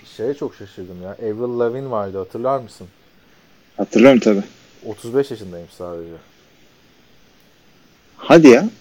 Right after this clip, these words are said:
Speaker 2: Ya ben tabii onu da gençliğini
Speaker 1: Çok
Speaker 2: hatırlıyorum da.
Speaker 1: eskiydi abi.
Speaker 2: Evet.
Speaker 1: Çok eskiydi yani. Demek ki on altı, on yedi
Speaker 2: Neyse.
Speaker 1: yaşında çıkmış. Neyse, evet. Hadi
Speaker 2: İyi
Speaker 1: devam
Speaker 2: abi, ne
Speaker 1: edelim
Speaker 2: yapalım?
Speaker 1: abi, soruya, bize ne?
Speaker 2: Benim soru yok ya o zaman.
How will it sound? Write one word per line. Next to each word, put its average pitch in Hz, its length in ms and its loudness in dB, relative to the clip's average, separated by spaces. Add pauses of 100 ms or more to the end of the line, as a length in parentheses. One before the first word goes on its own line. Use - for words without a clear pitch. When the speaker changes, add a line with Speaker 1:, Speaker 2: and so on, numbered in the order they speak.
(140)
Speaker 2:
Ya 101 200 0
ben 151 160 6
tabii 160 180 4
onu 156 160 4
da 160 60 4
gençliğini 117 340 2
Speaker 1:
Çok 95 80 -2
Speaker 2:
hatırlıyorum 160 260 2
da. 117 40 4
Speaker 1:
eskiydi 107 200 -2
abi. 113 240 -4 (1400)
Speaker 2:
Evet. 104 160 0
Speaker 1:
Çok 110 100 -12
eskiydi 92 520 -12
yani. 82 320 -20 (2000)
Demek 98 300 -16
ki 110 60 -14
on 107 120 -12
altı, 101 300 -12
on 101 100 -12
yedi 98 160 -4
Speaker 2:
Neyse. 98 40 -2
Speaker 1:
yaşında 101 360 -4
çıkmış. - 380 -20 (2250)
Neyse, 160 360 -6 (140)
evet. 160 220 0 (300)
Hadi 165 240 2
Speaker 2:
İyi 135 60 10
Speaker 1:
devam 123 240 8
Speaker 2:
abi, 123 60 0
ne 120 40 -2
Speaker 1:
edelim 120 120 2
Speaker 2:
yapalım? 123 300 2
Speaker 1:
abi, 127 280 -8
soruya, 101 240 -6
bize 113 240 -14
ne? 95 360 -10
Speaker 2:
Benim 196 180 10
soru 214 200 10
yok 202 220 6
ya 135 160 4
o 120 60 -2
zaman. 160 300 -4